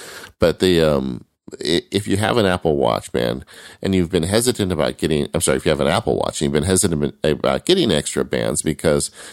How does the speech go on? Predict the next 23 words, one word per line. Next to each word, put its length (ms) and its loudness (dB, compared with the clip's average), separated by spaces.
every 240 2
time 240 0
you 80 0
go 140 0
into 220 0
Apple, 480 -2
the 140 0
minimum 520 4
buy-in 320 0
at 100 -2
Apple 340 -2
is 140 -4
fifty 300 -4
dollars, 440 -4
which 160 0
is 140 0
a 60 2
lot 220 2
of 60 -2
money 400 0
for 340 -2
a 60 -2
band. 440 -4